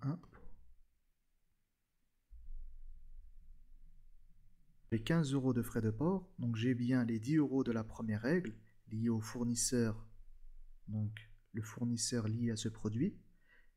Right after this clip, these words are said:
et que, mm, mon adresse de livraison est la Belgique, et mes cinq euros liés à la troisième règle, qui est, euh, par rapport à la quantité.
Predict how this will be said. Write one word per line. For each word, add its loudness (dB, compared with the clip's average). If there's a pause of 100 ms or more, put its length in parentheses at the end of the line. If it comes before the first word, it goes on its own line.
(220)
et 2
que, 0 (440)
mm, 0 (400)
mon 4
adresse 4
de 2
livraison 2 (140)
est 4
la 4
Belgique, 0 (580)
et 8
mes 6
cinq 2
euros 6
liés 4
à 4
la 0 (380)
troisième 4
règle, 4 (640)
qui 0
est, 6
euh, 4 (300)
par 4
rapport 4
à 4
la 2
quantité. -2